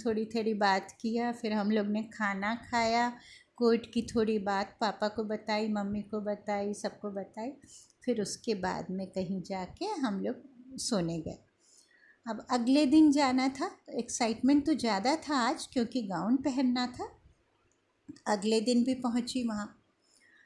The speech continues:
अब लाइ-, बता दिया था सर ने कि किस कोर्ट रूम में जाना है, क्योंकि कोर्ट की डायरी के हिसाब से वहाँ पहुँच गई कोर्ट रूम में। अब वहाँ देखा तो है ही नहीं कोई भी, ना तो अंकल हैं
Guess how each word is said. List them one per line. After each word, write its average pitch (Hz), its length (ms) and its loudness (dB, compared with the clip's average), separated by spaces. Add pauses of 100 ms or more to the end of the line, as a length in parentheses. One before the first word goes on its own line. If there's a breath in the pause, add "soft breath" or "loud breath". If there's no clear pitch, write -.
(240 soft breath)
अब 208 240 -6 (200)
लाइ-, 214 320 0 (140)
बता 226 420 -2
दिया 302 300 4
था 320 200 -2
सर 302 240 0
ने 349 200 2
कि 370 120 2
किस - 280 0
कोर्ट 208 320 2
रूम 196 160 2
में 196 200 -2
जाना 175 340 -4
है, 170 80 -8 (560)
क्योंकि 254 300 -2 (360)
कोर्ट 247 240 0
की 269 140 2
डायरी 233 340 4
के 294 160 0
हिसाब 262 420 2
से 415 320 -2 (520)
वहाँ 240 240 0
पहुँच 269 320 2
गई 330 180 2 (340)
कोर्ट 247 300 2
रूम 254 120 2
में। 240 180 0 (400)
अब 262 100 0
वहाँ 320 240 0
देखा 392 260 0
तो 403 180 0
है 269 220 2
ही 359 160 4
नहीं 440 140 -4
कोई 359 380 2
भी, 359 280 4
ना 240 160 0
तो 302 260 0
अंकल 277 500 0
हैं 311 400 0